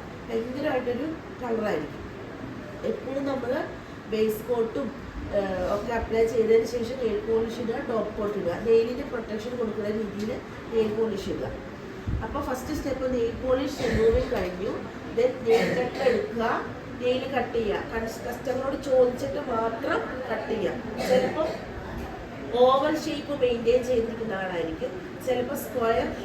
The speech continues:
ഏഹ്, ഷേപ്പ് മെയിൻറ്റെയിൻ ചെയ്തിരിക്കുന്ന ആളായിരിക്കും, ചിലപ്പോൾ ഫുള്ളായിട്ട് കട്ട് ചെയ്ത് കളയേണ്ട ആളായിരിക്കും. കസ്റ്റമറോട് ചോദിക്കാതെ നമുക്ക് എന്തെങ്കിലും ചെയ്യാൻ പറ്റുമോ? ഇല്ല. അപ്പോൾ കസ്റ്റമറോട് ചോദിച്ചിട്ട് നെയിൽ കട്ട് ചെയ്യണോ അതെയോ നെയിൽ ഷേപ്പ് ചെയ്താൽ മതിയോ, ഏത്, ഏഹ്,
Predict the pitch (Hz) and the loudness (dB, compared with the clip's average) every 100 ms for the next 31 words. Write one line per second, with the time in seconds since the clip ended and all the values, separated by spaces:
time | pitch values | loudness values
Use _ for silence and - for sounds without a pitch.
0 | - 202 - - 254 254 269 262 240 233 | -6 -4 -4 -2 -2 -2 -2 0 0 2
1 | 233 226 220 202 208 202 196 185 170 220 | 2 2 0 0 -2 -2 -2 -2 -2 -2
2 | 254 - - - - 247 247 269 320 494 | -4 -6 -12 -10 -2 0 0 0 -2 -2
3 | - - 277 277 311 294 294 294 254 247 | -8 -10 -6 -2 0 0 -2 0 0 2
4 | 254 247 226 214 208 190 175 160 139 120 | 2 4 4 4 2 -2 -2 -2 -4 -6
5 | - - - - 247 - 262 269 285 - | -8 -10 -10 -6 -6 -4 -4 -2 -2 -2
6 | 269 254 269 254 277 254 254 285 349 - | -2 -2 0 -2 0 0 -2 -2 -4 -4
7 | - 247 254 285 285 269 262 240 208 - | -8 -6 -4 -4 -4 -2 0 2 0 0
8 | 170 139 139 - - - - 233 180 - | -2 -2 -6 -8 -10 -10 -4 -2 -2 -2
9 | - - 240 233 - 226 247 277 - 233 | -6 -6 -4 -4 -4 -2 0 0 0 0
10 | 170 156 165 156 202 - - 240 202 196 | 0 -2 -2 -2 -4 -4 -8 -10 -4 0
11 | 196 185 185 - - 247 226 233 302 - | 0 0 -6 -6 -2 2 2 2 -2 -4
12 | - - 220 226 226 214 202 196 226 196 | -8 -4 6 6 6 4 2 2 0 0
13 | 196 262 254 233 226 214 208 240 285 - | 0 0 2 2 0 -2 -2 -4 -4 -8
14 | - - 226 - 165 - 190 185 | -8 -2 -2 -2 -4 -4 -4 -4